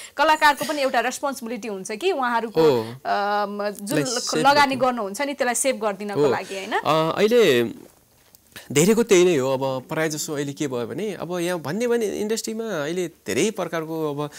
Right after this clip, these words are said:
Speaker 2: अ, त्यो प्रकारको कुराहरू पनि आउँछ। अब YouTube, कसैको YouTube कस्तो छ भने, अब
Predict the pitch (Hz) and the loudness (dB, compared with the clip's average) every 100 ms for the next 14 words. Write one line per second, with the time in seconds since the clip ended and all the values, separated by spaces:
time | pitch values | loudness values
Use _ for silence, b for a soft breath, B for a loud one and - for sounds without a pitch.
0 | B B 131 127 156 202 196 180 170 160 | B B -10 -8 -2 0 0 -2 -2 2
1 | 139 123 147 135 123 131 139 143 - - | 2 2 0 0 0 -2 -2 -2 -2 -10
2 | - _ _ _ - - - 196 233 226 | -20 _ _ _ -16 -8 2 4 4 0
3 | 196 226 214 214 202 202 175 165 175 165 | 2 2 4 2 0 -2 -2 -4 -2 -6
4 | 135 139 190 156 143 143 139 | -4 -4 -4 -6 -6 -6 -6